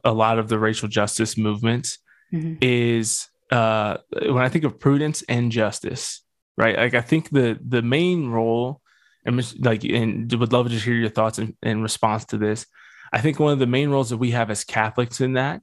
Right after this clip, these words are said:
Speaker 1: is it's easy for those on the right to forget that we do have to fight for equality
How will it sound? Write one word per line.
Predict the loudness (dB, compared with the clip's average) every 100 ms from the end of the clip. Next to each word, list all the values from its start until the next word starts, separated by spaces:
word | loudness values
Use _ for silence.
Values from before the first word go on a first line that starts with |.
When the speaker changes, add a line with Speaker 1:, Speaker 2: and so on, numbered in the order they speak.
| _
Speaker 1:
is | 0 2 2 -2 -6 _ _ _ _ _ -2
it's | 0
easy | 2 2 2
for | 0 4
those | 4 2
on |
the | 0
right | 0 0 0
to | -4
forget | -6 -2 0
that | 2
we | 2 0
do | 2 2
have | 2 0
to | -2
fight | -2 -2
for | -2
equality | -2 0 0 0 -2